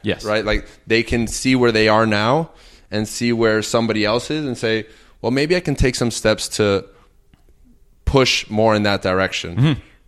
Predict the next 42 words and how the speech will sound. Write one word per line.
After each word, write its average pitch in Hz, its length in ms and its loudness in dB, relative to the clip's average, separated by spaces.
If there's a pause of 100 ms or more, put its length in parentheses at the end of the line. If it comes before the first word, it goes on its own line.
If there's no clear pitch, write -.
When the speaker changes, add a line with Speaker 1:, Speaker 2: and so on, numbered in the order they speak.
(160)
Speaker 2:
Right? 95 220 -2
Like, 95 180 -4
Speaker 1:
It 156 60 4
makes 156 180 2
them 170 100 -2
question 143 320 -4
things. 87 200 -8
It's 95 100 -6
like, 110 140 -2 (340)
"I 127 80 -6
didn't 127 200 -4
know 196 140 -6
people 101 240 0
could 87 140 -2
walk 85 240 0
around 87 200 -4
barefoot." 82 380 -6 (400)
Speaker 2:
Exactly. 90 260 -2
Speaker 1:
You 127 80 6
know, 131 40 4
and 151 100 2
they're 139 80 4
like, 117 180 2
"Okay," - 240 0
it 135 100 0
may-, 160 160 0
it - 160 -6
puts 107 120 4
Speaker 2:
Or 117 60 4
it 117 80 4
Speaker 1:
a - 20 4
seed - 80 -6
Speaker 2:
just, 180 160 0
Speaker 1:
in 170 40 0
Speaker 2:
it 170 80 2
Speaker 1:
their 120 60 2
brain. 131 140 2
It's - 80 2
like, 127 80 2
Speaker 2:
reminds 135 240 0
them. 95 240 -2
Speaker 1:
"Hmm, 127 100 -8